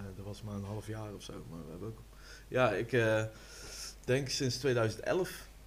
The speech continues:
dat ik daar, eh, de eerste keer kwam binnenwaaien. Dat was de, ik had, ik had echt al, eh, bijna een jaar, zeker drie kwart jaar, mijn best gedaan om daar binnen te komen als D J. En, eh, dat begon met, eh,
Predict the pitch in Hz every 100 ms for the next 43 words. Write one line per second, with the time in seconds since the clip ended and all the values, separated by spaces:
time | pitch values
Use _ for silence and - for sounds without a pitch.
0 | - - 127 120 139 123 117 113 113 110
1 | 107 101 98 - 107 113 - 117 107 -
2 | 104 101 117 107 101 107 104 101 101 101
3 | - - - - 101 113 - 110 107 104
4 | 101 95 - - - - - - - -
5 | - 110 104 117 - 117 127 123 - 120
6 | 120 107 104 104 104 101 107 123 139 110
7 | 113 113 135 165 175 - - 156 151 113
8 | 151 156 139 123 123 151 143 - 120 117
9 | 123 151 - 110 107 120 120 117 113 110
10 | - 101 143 143 - 113 104 - 101 107
11 | 123 107 101 139 - - - - - -
12 | - - 110 110 104 101 107 107 123 123
13 | 110 101 110